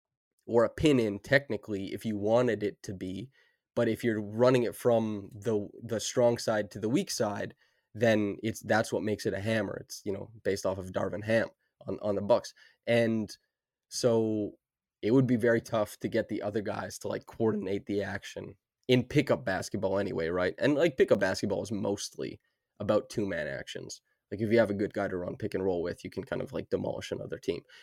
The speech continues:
Or if you can just cook guys in isolation, which was always, when I first got to Mexico, that was kind of, like, what I did. I was keeping it a, a tally in my brain of how many games of one-on-one I could win in a row. Like, I'd just go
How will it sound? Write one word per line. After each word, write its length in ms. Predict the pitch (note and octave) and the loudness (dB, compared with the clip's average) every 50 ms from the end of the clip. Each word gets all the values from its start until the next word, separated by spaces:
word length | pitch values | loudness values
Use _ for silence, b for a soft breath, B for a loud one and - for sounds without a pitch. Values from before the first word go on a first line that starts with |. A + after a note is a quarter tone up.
| B B | B B
Or 80 | - E3+ | 4 6
if 80 | C3 | 8
you 40 | B2 | 8
can 100 | B2+ A#2 | 6 6
just 160 | G#2+ G#2+ - | 6 2 0
cook 180 | - - G#2 - | -2 -2 0 2
guys 220 | - F#2 - G#2+ | 0 0 0 -2
in 80 | - - | -4 -6
isolation, 500 | - G#2+ - - - - - - - - b b b b - | -6 -6 -6 -6 -6 -6 -6 -8 -12 -12 b b b b 0
which 140 | C3 B2+ | 4 6
was 160 | C3 B2 A2 C3 | 6 6 6 10
always, 460 | A2+ A#2+ B2+ B2+ C3 B2 A2+ - - B B B B | 10 12 12 12 10 8 6 2 -4 B B B B
when 120 | - A2+ G#2+ | 2 4 4
I 60 | G#2 | 4
first 260 | - - E3 D#3+ - | 8 8 6 8 8
got 140 | C3 A#2 - | 6 6 6
to 40 | - | 4
Mexico, 380 | G2+ G2+ G2+ - - - F#2+ G2 | -2 -4 -6 -8 -6 -6 -4 -4
that 160 | G2 G2 F#2+ | -2 -4 -4
was 80 | G2 | -6
kind 160 | - - G#2 G2+ | -4 -2 -2 -2
of, 100 | - A2 | -2 -2
like, 160 | F#2+ F#2+ - | -6 -4 -2
what 140 | G2 G2 A2 | -2 0 0
I 80 | - | -2
did. 300 | - - F#2 F#2+ G2 G#2+ - _ _ _ _ _ - | -2 0 0 0 0 -2 -6 _ _ _ _ _ 2
I 80 | - A#2 | 4 6
was 260 | A#2+ A#2 A2 - - - - | 6 4 2 -2 -10 -14 2
keeping 320 | - C#3 C#3 C#3 C#3+ C#3 C3 | 6 6 8 8 8 8 8
it 140 | B2+ A#2 - - - | 8 6 4 0 0
a, 120 | G#2+ A2 G#2+ - _ _ _ _ _ - | 0 0 0 -2 _ _ _ _ _ -4
a 120 | A2+ G#2+ | -4 -4
tally 420 | - - B2+ A#2+ A#2+ A#2+ A#2+ A2+ A2+ | -2 2 6 8 8 8 8 6 4
in 80 | G#2+ | 2
my 140 | G#2 G#2 G2+ | 0 -2 -4
brain 480 | G2 - G#2+ G#2+ G#2+ G#2 G#2 G#2+ G#2+ - - - _ _ _ _ _ _ | -4 -2 -2 0 0 0 0 -2 -4 -8 -12 -20 _ _ _ _ _ _
of 300 | - G#2 G2+ - - - _ - | -6 -6 -6 -6 -12 -16 _ -2
how 160 | A2 C3 B2+ | 2 4 6
many 220 | C3+ C3+ C3 B2+ A#2 | 6 8 6 6 4
games 440 | G2+ A#2+ A#2 A#2+ A#2+ B2 A#2 G#2 | 2 2 2 2 2 2 0 0
of 120 | A#2 G#2+ G#2 | -2 -4 0
one-on-one 600 | G#2+ A#2+ A#2+ A#2+ A2+ A2+ G#2+ A2 A#2 A#2+ A#2 A#2 | 4 4 6 6 4 2 2 2 4 4 4 2
I 100 | G#2 G2+ | 0 -2
could 140 | - - G#2 | -4 -6 -4
win 240 | G#2 A2 A2+ G#2+ | -2 -2 0 0
in 120 | G#2+ G#2 G2 | 0 -2 -2
a 60 | G2+ | 0
row. 180 | G#2 A2 G#2+ G2+ | 0 0 0 0
Like, 200 | - G#2 - A#2 | 0 0 0 0
I'd 140 | A2 A2 | 0 0
just 160 | G#2+ G#2+ - - | -2 -4 -4 -2
go 340 | A#2 G#2 G#2 G#2 G2+ - | 0 2 2 2 0 -2